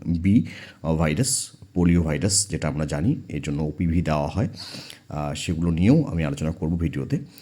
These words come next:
তো এটা হচ্ছে পোলিও, আহ, রোগের একটি লক্ষণ, আমরা সকলেই এটা জানি। ন নম্বর কোশ্চেন হলো, আহ, যক্ষা রোগের জীবাণু মানুষের শরীরে কোথায় আক্রমণ করে? ভীষণ ইম্পর্টেন্ট। তো যক্ষা বা টিবি, টিউবারকিউলোসিস, সেটা হচ্ছে ফুসফুসকে আক্রান্ত করে। অপশন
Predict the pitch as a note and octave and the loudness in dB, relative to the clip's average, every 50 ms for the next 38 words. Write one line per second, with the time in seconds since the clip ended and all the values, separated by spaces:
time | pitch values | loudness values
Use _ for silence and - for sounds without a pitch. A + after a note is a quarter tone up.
0 | - - _ _ _ - D2 C#2+ D2+ - F#2+ F2+ E2+ - F#2+ - - F2 F2 E2+ | -20 -20 _ _ _ -6 -4 -4 -2 -2 -2 -2 -2 -4 -6 -2 0 2 2 4
1 | E2+ F2+ F#2 F#2+ F#2+ - - - - D2+ D#2 D#2 D#2 D2+ E2 F2 E2+ F2 F2 - | 4 4 4 4 2 0 -4 -8 -6 -4 -4 -2 -2 0 0 0 0 0 -2 -2
2 | - D#2 D#2 C#2+ - - - - G#2 A#2+ D3 C#3+ - E2 D#2 D#2+ - - - - | -4 -4 -2 -4 -4 -8 -8 -4 0 0 0 0 -2 -2 -4 -4 -4 -6 -8 -4
3 | D2 E2 F2 E2+ D2 C#2+ D2 A2+ B2+ G2 E2+ E2+ F#2 F#2+ G2 A2 G#2+ - E2 - | -2 0 0 0 0 -2 -2 -2 -2 0 0 2 4 4 4 2 0 -2 -4 -6
4 | - D#2 D2+ D2+ F#2 D3 - - - - - - - _ _ - - D2 D2 D2 | -6 -6 -2 0 0 -2 -2 -4 -10 -18 -20 -20 -20 _ _ -8 -4 -2 -2 -2
5 | C#2+ C#2+ C#2 B1+ - - - - - E2+ F#2 G2+ G2 G2 - - - C3+ B2+ F#2 | -2 -2 -4 -4 -8 -10 -12 -10 -6 -2 0 0 0 0 -4 -2 2 4 4 4
6 | D2 D2 E2+ F2 F2+ F#2+ - - - D2+ D2 E2 F2 D#2 F2 D#2+ C#2 D#2+ B2 D3+ | 4 4 2 2 2 0 -4 -6 -8 -6 -4 -2 0 2 2 2 2 2 0 2
7 | B2 D#2 D2 D2+ D#2 - F2 - - - D2+ D2+ D#2 E2 E2+ F2 F2 - - - | 2 2 0 0 -2 -2 -4 -6 -6 -4 -2 0 0 0 0 0 -2 -6 -10 -10
8 | - - F2+ E2 - - D#2 - - - D#2+ D2+ D#2 D2 - C#2 C#2+ D2+ D#2 - | -4 -2 0 0 0 -2 -6 -8 -8 -6 -4 -4 -4 -4 -6 -6 -6 -6 -6 -2
9 | - F2+ D2+ C#2+ D#2+ E2 - D#2 D2+ - G2+ C#3 D3 D3 - - - - - _ | -2 0 0 -2 -4 -4 -4 -4 -2 0 0 0 0 -2 -6 -14 -18 -20 -14 _
10 | - D#2 C#2+ E2 D2 C#2+ - - - - G2+ E2 D#2 C2+ D2 D#2+ - - - G#2 | -8 -4 -2 -2 -2 -4 -6 -12 -4 -2 0 0 0 0 -2 -4 -4 -2 0 2
11 | G2 F#2 F2 D#2+ C#2+ - - - F2+ F2+ F#2 F#2 F2+ - - E2+ D2+ C#2+ D2 - | 2 4 2 2 0 -2 -2 0 2 2 4 2 2 2 0 0 0 0 -2 -2
12 | - C3+ - - - - - - D#2+ D#2+ - F2 - - - - G2 - - - | -2 -2 -2 -2 -4 -6 -6 -6 -6 -6 -6 -8 -8 -8 -8 -6 -6 -6 -6 -6
13 | - A#2+ A2+ - - G2 E2+ D2 - - - D2+ C#2+ C#2+ C#2+ - - - F#2+ - | -6 -6 -6 -2 -2 0 0 0 -2 -4 -6 -6 -6 -6 -6 -8 -6 -2 -2 -2
14 | - - E2+ E2+ E2+ - - F2 E2+ D#2 | -2 -2 -4 -4 -4 -4 -2 0 0 0